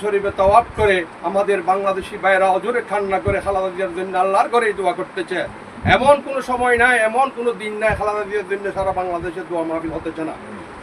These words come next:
যে এরকম একজন নেত্রী পৃথিবীতে আছে কিনা আমার বিরল। আল্লাহ পাক ওনাকে যেন এই অসুস্থতা থেকে সুস্থ করে আমাদের মাঝে বাংলাদেশের জন্য, বাংলাদেশের একজন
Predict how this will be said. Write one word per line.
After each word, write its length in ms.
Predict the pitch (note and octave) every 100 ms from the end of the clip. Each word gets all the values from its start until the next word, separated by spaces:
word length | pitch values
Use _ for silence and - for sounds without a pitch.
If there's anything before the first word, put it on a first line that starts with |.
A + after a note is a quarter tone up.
| -
যে 80 | F3 G#3
এরকম 300 | G#3+ A3 A3+ A#3 G#3+
একজন 240 | G#3+ A#3 A3
নেত্রী 340 | A3 - C4 C4 E3 - - - - - - - - -
পৃথিবীতে 460 | - - C#4+ C#4+ C#4 A#3+
আছে 140 | B3 A#3+
কিনা 160 | A#3+ A3+
আমার 220 | A#3+ A3+ - - - - -
বিরল। 380 | G3+ G#3+ G3+ G3+ - - - - C#4 A#3+ E3+
আল্লাহ 200 | G#3 A#3+ A#3
পাক 160 | A#3+ A3+ G#3+
ওনাকে 280 | A#3 A#3 A3+
যেন 120 | A3+ A3 G3+ - B2+ C#3 A#2+ - - - - - - G#3+
এই 100 | G#3+ G#3 - - G3
অসুস্থতা 440 | G#3 D4+ C#4 A#3+ G#3
থেকে 160 | G3 G3 C4
সুস্থ 200 | C4+ B3 A3
করে 120 | G#3+ G3+
আমাদের 280 | G3+ G3 G3+ G3
মাঝে 220 | F#3+ G3 G3 A3+ - - C3 F3+
বাংলাদেশের 580 | A3 C4 E4+ D#4+ D#4+ -
জন্য, 200 | A#3+ G#3+ E3+ - - - - - G#3+
বাংলাদেশের 540 | B3 B3+ B3 C4+ B3+ B3
একজন 220 | A3